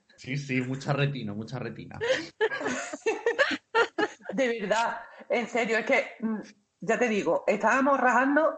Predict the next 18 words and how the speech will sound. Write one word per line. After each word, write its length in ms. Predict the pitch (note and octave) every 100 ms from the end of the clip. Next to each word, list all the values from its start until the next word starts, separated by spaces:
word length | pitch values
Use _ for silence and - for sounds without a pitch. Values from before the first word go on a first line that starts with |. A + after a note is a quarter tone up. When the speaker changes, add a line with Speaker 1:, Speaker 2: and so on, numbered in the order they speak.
| - -
Speaker 2:
y 260 | G#3+ G#3 - _ _ _ _ _ G3+
necesitábamos 840 | A3+ A3+ A3+ A3 G3+ B3+ B3 G3+
estar 180 | G3+ G3+
contigo, 380 | C#4+ C4+ C4
compartirlo 460 | A3+ F#3+ F#3 A3 B3+
contigo, 280 | C#4 B3 B3+
porque 160 | A#3 E3
estábamos 400 | G3+ A#3 C#4+ - - -
tan 260 | C#4 - - -
encantadas 640 | D4 B3 A3 F3 A3+ A3+ - - - - - - _ _ _
de 280 | F#3 G3 A#3
la 80 |
actuación 420 | A3 A3 G#3 A3 B3+
de 60 |
ayer. 300 | C4 A3+ G#3 -
Es 120 | B3+
que 120 | B3+
fue 220 | C#4+ E4